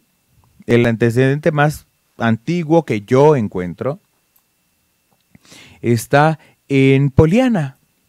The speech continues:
Poliana es una no-, novela de Eleanor Porter, que ahorita te voy a decir, fue publicada en mil novecientos trece,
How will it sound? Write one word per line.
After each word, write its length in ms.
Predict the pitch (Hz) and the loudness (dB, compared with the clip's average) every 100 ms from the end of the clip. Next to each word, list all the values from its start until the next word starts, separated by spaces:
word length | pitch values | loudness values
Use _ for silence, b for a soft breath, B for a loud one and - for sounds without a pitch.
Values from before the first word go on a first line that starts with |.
| _ B B B | _ B B B
Poliana 840 | - 160 190 247 254 226 160 202 - | 0 2 4 2 4 4 2 0 -2
es 320 | 135 143 151 - | -4 -2 -4 -8
una 280 | 139 147 151 | -6 -4 -2
no-, 260 | 143 127 - | -2 -4 -6
novela 480 | 127 123 131 139 135 | -4 0 2 4 2
de 200 | 127 107 | 0 -2
Eleanor 520 | 135 135 127 123 120 | 0 0 0 0 0
Porter, 560 | 117 151 127 - 120 185 - _ _ _ B B B B B - | 4 2 2 -2 -4 -4 -12 _ _ _ B B B B B -8
que 140 | 123 | -6
ahorita 360 | 120 127 127 123 | -4 -6 -8 -6
te 80 | |
voy 80 | 127 | -6
a 40 | 127 | -6
decir, 380 | 127 180 226 277 | -4 -6 -6 -10
fue 200 | - 151 | -10 -10
publicada 880 | 139 151 139 123 147 147 156 165 175 | -10 -12 -12 -10 -4 -4 -2 -4 -6
en 320 | 131 131 135 143 | -6 -6 -4 -4
mil 160 | 143 | -4
novecientos 520 | 135 123 127 123 120 | -4 -6 -6 -8 -10
trece, 600 | - 156 160 - 135 180 | -4 -2 -2 -4 -8 -8